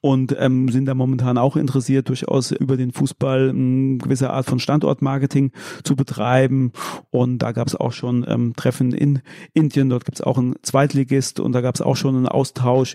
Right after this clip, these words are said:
Da ist man momentan aber wirklich noch irgendwo in der Ideenfindung, was man zusammen machen kann. Und ganz bewusst, äh, funktioniert das sicherlich nur, wenn wir das mit einem starken Partner zusammen machen. Aber, ähm, ja, der Markt ist so groß,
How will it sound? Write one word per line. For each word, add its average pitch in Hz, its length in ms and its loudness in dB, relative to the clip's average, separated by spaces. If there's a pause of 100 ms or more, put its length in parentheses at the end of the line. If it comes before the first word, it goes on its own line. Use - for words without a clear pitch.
(280)
Da - 80 -10
ist - 140 -2
man 143 120 2
momentan 131 420 0
aber 127 160 0
wirklich 127 240 -2
noch 127 180 -2
irgendwo 139 400 2
in 131 120 4
der 127 120 2
Ideenfindung, 143 680 2
was 127 160 -4
man 127 220 2 (320)
zusammen 131 420 2
machen 127 320 0
kann. 151 300 2
Und 131 220 0 (260)
ganz 127 180 0
bewusst, 127 460 -2
äh, - 100 -2
funktioniert 127 400 0
das 123 80 -2
sicherlich 123 400 0
nur, 131 160 0
wenn 120 60 -4
wir 123 100 0
das - 180 -2
mit 135 220 -2
einem 165 80 2
starken 139 480 -2 (320)
Partner 139 380 2
zusammen 139 560 2
machen. 139 480 2 (340)
Aber, 127 380 2
ähm, 120 240 2 (200)
ja, 117 220 -2 (200)
der 120 100 -2
Markt 113 260 0
ist 135 140 0
so 135 120 2
groß, 139 440 0